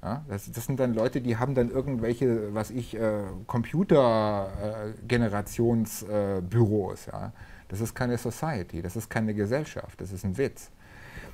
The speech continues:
Dann hast du als nächstes, ähm, die Währung, die auch wichtig ist. Du musst eine eigene Währung haben, hat fast keine von den Communities. Dann darfst du, das ist auch super wichtig, nicht alles zusammen machen.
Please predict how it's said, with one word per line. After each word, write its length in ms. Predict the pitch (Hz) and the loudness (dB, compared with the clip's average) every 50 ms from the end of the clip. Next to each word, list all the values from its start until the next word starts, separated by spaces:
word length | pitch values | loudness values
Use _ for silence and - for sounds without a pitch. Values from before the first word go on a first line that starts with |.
| - | 2
Dann 160 | - - 127 | 6 8 10
hast 220 | 139 143 147 - - | 10 10 8 8 8
du 60 | 156 | 8
als 260 | 131 131 131 123 - | 10 8 6 6 6
nächstes, 580 | 143 139 151 160 - - 151 143 131 123 - - | 2 4 4 4 4 4 4 6 6 4 4 2
ähm, 640 | 131 127 123 123 120 120 117 117 110 110 107 98 73 | 4 6 8 8 10 10 8 8 6 4 2 0 0
die 140 | 95 107 107 | 0 0 2
Währung, 360 | 101 107 113 113 160 170 175 | 4 4 4 4 4 2 0
die 100 | 175 160 | 0 -2
auch 180 | - - 98 - | -2 -2 -4 -4
wichtig 260 | 135 131 - - - - | -4 -8 -8 -12 -8 -6
ist. 200 | 180 202 - - - - - - | -6 -6 -6 -10 -20 -20 -18 -6
Du 80 | - 117 | -2 0
musst 200 | 120 113 - 127 | 0 0 0 -2
eine 80 | 117 | -2
eigene 220 | - 127 127 117 110 | 0 0 0 2 2
Währung 280 | 113 113 120 139 131 | 2 0 0 -2 -4
haben, 180 | 135 131 131 123 | -4 -6 -6 -4
hat 140 | 131 120 - | -6 -8 -4
fast 240 | - 127 120 - | -4 -6 -6 -4
keine 320 | - - 131 120 127 139 143 | -4 0 0 2 2 0 -2
von 160 | - 151 143 | -4 -4 -6
den 120 | 135 139 | -4 -4
Communities. 680 | 135 - 139 143 147 147 151 156 160 - 180 185 180 - - - - - - - - - - - - - - - - | -4 -4 -2 -2 -2 -2 -4 -6 -4 -4 -6 -6 -6 -10 -20 -20 -20 -20 -18 -16 -14 -14 -14 -14 -16 -16 -16 -6 6
Dann 180 | - 135 147 147 | 10 10 10 12
darfst 280 | 147 143 156 - - | 10 8 8 6 6
du, 120 | 165 147 139 | 4 4 4
das 180 | - 113 117 | 4 0 -2
ist 100 | 123 113 | 0 4
auch 260 | 123 123 170 196 - - - | 10 10 10 10 10 4 -8
super 380 | - 107 160 208 - 143 110 98 | 2 4 4 6 6 4 2 2
wichtig, 300 | 95 85 - 104 101 - - - - - | -2 -4 -4 -8 -10 -10 -10 -12 -10 -6
nicht 180 | - 120 143 - | -4 -4 -2 -2
alles 260 | 127 139 127 - - | 0 -2 -2 -2 2
zusammen 420 | - 139 120 - 170 214 190 127 | 2 4 6 6 6 6 6 4
machen. 260 | 104 98 98 - - | 2 -2 -4 -6 -10